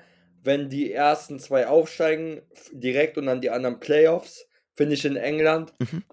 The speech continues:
Speaker 1: äh, diese Sunderland-Doku, kennst du die auf Netflix? Sunderland Till I Die?
Speaker 2: Hab ich geguckt, hab ich
Speaker 1: Sehr
Speaker 2: geguckt,
Speaker 1: geile
Speaker 2: hab ich
Speaker 1: Doku,
Speaker 2: geguckt.
Speaker 1: sehr geil.
Speaker 2: Ja.
Speaker 1: Und,
Speaker 2: Ja, die ist wirklich cool.
Speaker 1: ähm, da finde ich's gut, aber ich finde, also ich find's halt auch irgendwie kacke, wenn man sich sehr arbeitet und dann durch,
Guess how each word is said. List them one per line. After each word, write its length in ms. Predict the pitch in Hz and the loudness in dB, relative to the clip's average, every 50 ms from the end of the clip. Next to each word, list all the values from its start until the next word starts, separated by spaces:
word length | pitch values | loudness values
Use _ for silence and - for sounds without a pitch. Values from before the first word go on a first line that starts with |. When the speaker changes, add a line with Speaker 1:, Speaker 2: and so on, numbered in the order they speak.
| _ _ _ | _ _ _
Speaker 1:
äh, 120 | - 117 | -4 -4
diese 400 | 120 113 110 117 127 127 127 131 | -4 -4 -6 -8 -6 -2 0 0
Sunderland-Doku, 920 | 127 - - - 165 156 156 160 156 147 135 127 120 104 127 123 107 117 107 | 0 -2 -4 -2 0 2 2 2 4 4 2 2 2 -2 -4 -6 -6 -8 -8
kennst 280 | - 147 147 139 - | -6 -6 -6 -6 -8
du 60 | 147 147 | -8 -4
die 140 | 143 143 | -2 -2
auf 120 | 135 135 - | -2 -2 -4
Netflix? 560 | 143 - - - - 147 - - - - - | -10 -12 -12 -14 -14 -14 -14 -14 -16 -14 -8
Sunderland 540 | - 139 139 139 135 135 135 135 135 131 - | -6 -4 -2 -2 -4 -4 -6 -8 -10 -12 -10
Till 100 | 143 131 | -6 -2
I 120 | 120 117 - | 0 2 2
Die? 60 | 117 127 | 4 4
Speaker 2:
Hab 100 | 131 123 | 2 2
ich 100 | 117 - | 0 -2
geguckt, 340 | 120 110 - 113 107 101 - | -4 -2 2 2 0 2 2
hab 120 | 110 104 101 | 0 2 4
ich 80 | 127 | 4
Speaker 1:
Sehr 120 | 127 123 123 | 4 4 4
Speaker 2:
geguckt, 160 | 123 117 113 | 2 2 0
Speaker 1:
geile 120 | 110 107 101 95 107 98 | 0 0 -2 -2 -2 -2
Speaker 2:
hab 80 | 95 | -2
ich 80 | 90 - | -2 -4
Speaker 1:
Doku, 60 | - - | -8 -14
Speaker 2:
geguckt. 180 | - - 92 101 | -10 -8 -4 -4
Speaker 1:
sehr 140 | 98 101 98 | -4 -4 -6
geil. 280 | 92 87 95 - _ _ _ _ _ _ _ _ _ | -8 -10 -12 -14 _ _ _ _ _ _ _ _ _
Speaker 2:
Ja. 60 | _ _ _ _ _ - - _ | _ _ _ _ _ -20 -20 _
Speaker 1:
Und, 460 | - 120 123 123 123 120 123 120 104 95 | 0 4 6 8 8 6 4 -2 -2 -2
Speaker 2:
Ja, 140 | 85 - - - - | -2 -2 -4 -8 -10
die 60 | 101 | -10
ist 140 | 98 92 - | -10 -8 -6
wirklich 240 | 92 90 87 - - _ _ | -6 -6 -6 -8 -12 _ _
cool. 80 | 85 92 _ _ - | _ -20 _ _ -6
Speaker 1:
ähm, 720 | 113 117 120 123 120 123 123 123 127 123 120 113 110 - _ _ _ _ _ _ | -2 2 4 4 6 6 6 4 2 0 -4 -6 -10 -14 _ _ _ _ _ _
da 180 | - 123 135 143 | -2 2 2 2
finde 240 | 143 165 156 151 143 | 2 2 -2 -2 -2
ich's 160 | 135 - - | -6 -6 -6
gut, 220 | 143 151 151 151 | -6 -4 0 0
aber 200 | 147 147 107 113 113 | 0 2 2 0 0
ich 100 | - - | -2 -4
finde, 500 | - 131 127 123 120 120 113 117 - _ _ _ _ _ _ _ _ _ _ _ _ _ _ _ _ _ _ - | -8 -4 2 6 6 6 6 4 -2 _ _ _ _ _ _ _ _ _ _ _ _ _ _ _ _ _ _ -4
also 160 | 131 143 143 | -2 0 0
ich 140 | 143 135 - | 0 -2 -4
find's 260 | - 160 151 135 139 | -6 -8 -8 -6 -4
halt 220 | 143 135 120 - - | 0 0 0 0 0
auch 200 | 113 123 107 117 | -2 -2 0 -2
irgendwie 320 | 110 117 123 113 113 107 | -4 -4 -4 -4 -6 -8
kacke, 320 | - 110 107 107 - 110 | -8 -8 -8 -8 -4 -2
wenn 140 | 110 110 110 | 0 0 0
man 120 | 110 110 107 | 0 -4 -6
sich 140 | 110 107 | -6 -6
sehr 160 | - 117 101 98 | -4 -4 -4 -2
arbeitet 480 | 98 101 104 113 113 110 113 113 - | -2 -2 0 0 0 -2 -2 -4 -8
und 80 | 104 101 | -6 -4
dann 200 | 101 101 107 113 | -4 -4 -4 -4
durch, 240 | 113 104 104 - | -4 -6 -6 -8